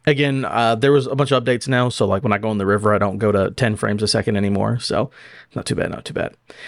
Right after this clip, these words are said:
Uh, the next thing I played was Redfall.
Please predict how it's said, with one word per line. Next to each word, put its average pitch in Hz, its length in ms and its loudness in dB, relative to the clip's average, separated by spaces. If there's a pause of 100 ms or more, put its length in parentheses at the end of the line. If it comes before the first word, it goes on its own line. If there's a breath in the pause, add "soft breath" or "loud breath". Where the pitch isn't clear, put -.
(220 loud breath)
Uh, 202 280 4
the 220 120 -2
next 226 240 -4
thing 139 140 0
I 110 100 0
played 110 280 2
was 107 140 -2
Redfall. 147 680 0